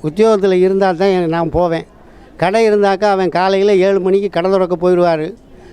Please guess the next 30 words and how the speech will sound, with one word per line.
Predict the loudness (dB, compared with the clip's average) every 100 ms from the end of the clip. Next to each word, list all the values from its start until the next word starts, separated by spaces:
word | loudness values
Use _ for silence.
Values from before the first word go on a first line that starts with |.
| -6
ராத்திரி | -2 0 -2
பத்து | -2 -2 0
மணிக்கு | 0 0 2
வருவார், | 2 2 0 -2 -8 -14 -20 -6
என் | -2 0
மாமியாவுக்கு | 2 2 2 0 0
சேலை | 0 2
துவைச்சி | 2 0 0
போடுறதுக்காக | 0 0 0 0 0
நான் | 0
இருக்கேன்" | 0 0 -2 -4 -12 -20 -20 -20 -20 -6
அப்படின்னு | -4 -2 2 2 2 0
கேட்குற | -2 0 -2
பெண்கள் | 0 0 2 0
தான் | -2
இப்போ | -2
நிறைய. | -2 -2 -2 -4 -10 -20 -20 -20 -8
அடுத்து | -4 -2 0 2
நிறைய | 2 0 -2
பெண்கள் | -2 -2 0 2
வந்து, | 2 0 0 -2 -4 -2
ஆமா, | 0 0 -2 -6 -12 -20 -20 -6
வெளிநாட்டு | 0 2 2 2 0
மாப்பிள்ளையை | 0 0 0 0
விரும்பினால் | 0 0 2 0 0
கூட | 0 -2
தாய் | -2 -2 0 0
தகப்பன் | 0 0 -2
இப்போ | -2 -2
விரும்புறதில்ல. | -2 0 -2 0 -2